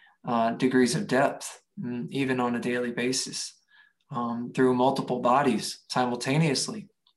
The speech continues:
uh, on, on this planet is really profound. And, and as that radiance and as that brilliance is more clearly cognized and, and,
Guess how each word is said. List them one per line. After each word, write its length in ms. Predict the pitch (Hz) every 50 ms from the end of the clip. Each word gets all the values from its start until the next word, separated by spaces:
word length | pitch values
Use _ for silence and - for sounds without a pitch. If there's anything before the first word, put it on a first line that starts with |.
| _ _ _ _ _ - - - _ _ _ _ _ _ -
uh, 40 | 123
on, 560 | 120 120 120 - 131 127 131 127 123 - - -
on 160 | - 127 131
this 120 | 127 117 -
planet 480 | - - 139 139 143 131 113 - - - _ _ _ _ _ _ _ _ _ _ _ _ _ _ _ _ _ _ _ _ _ - - 156
is 140 | 139 127
really 220 | 127 135 135 131 123
profound. 580 | - - 127 - - 143 160 170 156 139 131 120
And, 240 | 120 120 120 - - - - - - - - - - _ _ -
and 540 | - 202 131 127 127 127 127 127 123 120 - - - _ _ -
as 260 | 139 147 170 165 147
that 260 | 151 135 131 123 123
radiance 600 | 127 131 151 160 156 135 117 110 107 101 - -
and 100 | 127 123
as 140 | 127 127 123
that 240 | 131 123 117 117 -
brilliance 840 | - 123 131 151 151 131 113 110 104 - - - - - - - _ _ _ _ _ _ _ _ _ _ -
is 580 | 127 127 127 127 123 123 120 120 - - - -
more 720 | - 123 120 123 135 139 143 139 139 139 139 131 135 - - -
clearly 800 | - 143 143 147 147 143 135 131 120 117 113 113 110 113 - - _ _ _ _ _ _ _ _ _ -
cognized 760 | - 131 135 147 147 143 131 120 120 117 120 117 113 - - 120
and, 380 | 117 113 113 113 117 - - -
and, 500 | 123 120 120 117 117 113 113 113 113